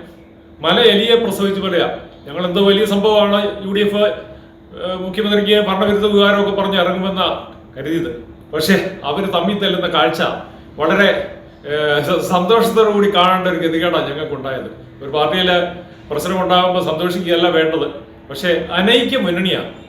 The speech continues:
ഞങ്ങൾക്കെതിരെ മത്സരിക്കുന്നത്. എൽ ഡി എഫിനെതിരെ പാലായിൽ മത്സരിക്കുന്ന അനൈക്യ യു ഡി എഫ് ആണ്. യു ഡി എഫ് പാലായെ സംബന്ധിച്ചിടത്തോളം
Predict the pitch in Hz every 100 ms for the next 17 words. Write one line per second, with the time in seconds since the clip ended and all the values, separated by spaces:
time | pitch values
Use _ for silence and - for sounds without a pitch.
0 | - 156 185 170 170 175 165 147 185 165
1 | 156 156 160 196 196 175 160 196 190 151
2 | 170 185 196 151 135 170 165 175 165 147
3 | 151 190 190 190 156 156 165 165 156 -
4 | - - - - - 160 180 175 170 170
5 | 170 175 175 175 175 165 165 175 175 170